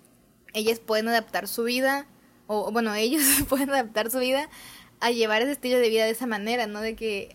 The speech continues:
he, he visto entrevistas donde es una chava que literalmente trae una bolsa y trae una taza, o trae un frasco y cuando ve a Starbucks de que ella saca su taza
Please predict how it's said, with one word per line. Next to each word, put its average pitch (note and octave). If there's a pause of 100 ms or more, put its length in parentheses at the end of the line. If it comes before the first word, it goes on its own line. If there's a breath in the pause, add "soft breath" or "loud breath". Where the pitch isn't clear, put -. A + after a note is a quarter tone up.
he, A3 (120)
he G#3+
visto A#3
entrevistas A3
donde A#3
es G#3
una B3
chava B3
que C4
literalmente A#3
trae A3+
una A#3
bolsa B3
y C4+
trae A3+
una A3+
taza, G#3+ (480 loud breath)
o A3
trae G#3+
un B3
frasco B3
y -
cuando A3+
ve G#3
a A3
Starbucks C4+
de A#3+
que G#3+
ella A3+
saca C4
su C#4
taza B3